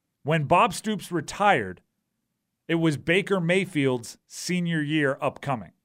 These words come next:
Think about that. Most coaches, if they have a Heisman Trophy level quarterback coming back,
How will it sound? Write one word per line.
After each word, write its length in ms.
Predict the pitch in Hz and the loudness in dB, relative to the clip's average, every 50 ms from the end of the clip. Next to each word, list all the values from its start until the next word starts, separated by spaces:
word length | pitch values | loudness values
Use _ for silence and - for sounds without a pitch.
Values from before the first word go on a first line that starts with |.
| _ _ _ _ _ _ _ _ _ _ _ _ _ _ _ _ _ _ - | _ _ _ _ _ _ _ _ _ _ _ _ _ _ _ _ _ _ -4
Think 180 | - 254 202 | -4 -2 0
about 300 | 190 139 120 95 85 - | 0 0 0 -2 -6 -8
that. 180 | - 82 - _ _ _ _ _ _ _ _ _ _ _ - | -14 -16 -18 _ _ _ _ _ _ _ _ _ _ _ -12
Most 560 | 117 127 139 180 208 254 262 - - - - | -8 -2 2 2 4 4 2 0 -2 -4 0
coaches, 680 | - 220 247 262 - - - 101 92 98 110 - - _ _ _ _ _ _ _ _ _ _ _ _ _ _ _ _ _ - | 2 4 4 4 2 -4 -8 -8 -8 -10 -10 -14 -20 _ _ _ _ _ _ _ _ _ _ _ _ _ _ _ _ _ -6
if 140 | 165 165 139 | -6 -2 0
they 160 | 175 180 170 | 2 2 4
have 240 | 170 196 208 190 170 | 4 4 4 2 2
a 280 | 180 175 165 147 - - _ _ _ _ - | 0 0 0 -2 -4 -8 _ _ _ _ -4
Heisman 480 | - 190 226 254 226 175 190 214 208 180 | -2 0 0 0 0 -2 -4 -4 -4 -2
Trophy 400 | - - 220 226 - 202 214 196 | 2 2 4 4 2 0 -4 0
level 340 | 180 190 196 190 190 180 | 2 2 2 4 2 0
quarterback 640 | 156 - 185 208 214 202 202 147 156 147 143 143 - | 0 2 4 4 4 4 4 4 4 4 2 2 -2
coming 360 | - 165 185 180 165 143 135 | -4 -4 -4 -4 -4 -2 0
back, 400 | 143 254 247 196 180 180 - - | 4 6 6 6 4 2 -2 -10